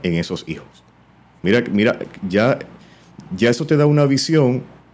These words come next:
de que este proceso de sucesión tiene que ser planificado y se nos va la vida,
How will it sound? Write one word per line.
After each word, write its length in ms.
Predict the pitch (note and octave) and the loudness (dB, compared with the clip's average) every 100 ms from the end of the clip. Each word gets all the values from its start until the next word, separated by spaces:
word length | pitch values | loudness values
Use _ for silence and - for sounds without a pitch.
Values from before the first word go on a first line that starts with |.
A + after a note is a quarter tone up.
| - | -8
de 200 | G2 G2+ | -2 -2
que 100 | G2+ | -2
este 160 | - | -4
proceso 400 | A#2+ A#2+ A#2+ C#3 | -4 -4 -4 -2
de 60 | B2+ | -2
sucesión 500 | B2 B2 B2 C#3+ D#3 | -2 -4 -2 0 0
tiene 240 | G2+ G2 | 0 0
que 100 | G#2 | 0
ser 200 | A2 B2 | -2 -4
planificado 640 | B2 A#2 G2+ F#2 A#2 A2 G#2 A#2 | 0 0 0 -2 0 2 2 0
y 80 | |
se 100 | G#2+ | -2
nos 180 | G2+ F2 | -2 0
va 100 | G2 | 2
la 100 | C#3 | 4
vida, 340 | C3+ D3+ G2+ | 4 4 0